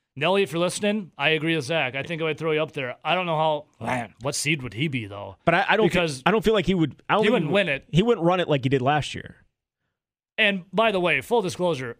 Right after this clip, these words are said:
Speaker 1: we did not rig it for Nelson to get to the Final
Speaker 2: No.
Speaker 1: Four.
Speaker 2: Uh, no.
Speaker 1: If anything, we were trying to save him.
Speaker 2: The, the votes.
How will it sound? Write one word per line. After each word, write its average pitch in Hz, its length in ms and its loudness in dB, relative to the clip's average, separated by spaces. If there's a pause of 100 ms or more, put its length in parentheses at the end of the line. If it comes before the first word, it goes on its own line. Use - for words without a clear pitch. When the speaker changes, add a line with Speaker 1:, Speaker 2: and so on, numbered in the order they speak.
(340)
Speaker 1:
we 240 200 0
did 202 180 0
not 185 280 0 (100)
rig 151 340 2
it 123 200 -2 (140)
for 180 120 -6
Nelson 165 360 -2
to 143 60 -4
get 147 260 -2
to 156 100 -8
the 135 100 -6
Final 151 280 0
Speaker 2:
No. 113 40 -6
Speaker 1:
Four. 98 320 -10 (140)
Speaker 2:
Uh, 123 240 -4
no. 147 280 0 (160)
Speaker 1:
If 196 180 0
anything, 254 400 0
we 190 100 2
were 196 80 -2
trying 165 240 -2
to 127 80 -8
save 156 400 -2
him. 101 220 -16 (560)
Speaker 2:
The, 143 440 0
the 156 140 4
votes. 185 600 0